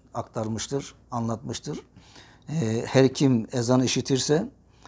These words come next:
bu duayı okuması onun için çok hayırlı olur buyurmuştur.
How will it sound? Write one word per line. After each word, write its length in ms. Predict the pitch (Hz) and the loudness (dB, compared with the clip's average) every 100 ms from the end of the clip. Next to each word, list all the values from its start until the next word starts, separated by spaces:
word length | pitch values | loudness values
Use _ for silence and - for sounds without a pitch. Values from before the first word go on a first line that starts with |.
| - - | -14 -6
bu 120 | 131 | 2
duayı 260 | 135 127 | 6 6
okuması 460 | 123 131 127 120 147 | 4 0 -2 -2 -4
onun 160 | 131 127 | -6 -6
için 160 | - | -6
çok 220 | 123 135 | -6 -6
hayırlı 340 | - 123 127 127 | -2 0 2 2
olur 380 | 120 113 95 - _ _ _ _ _ - | 0 -2 -4 -14 _ _ _ _ _ 0
buyurmuştur. 680 | 127 120 117 - 135 - | 2 4 2 -2 -4 -4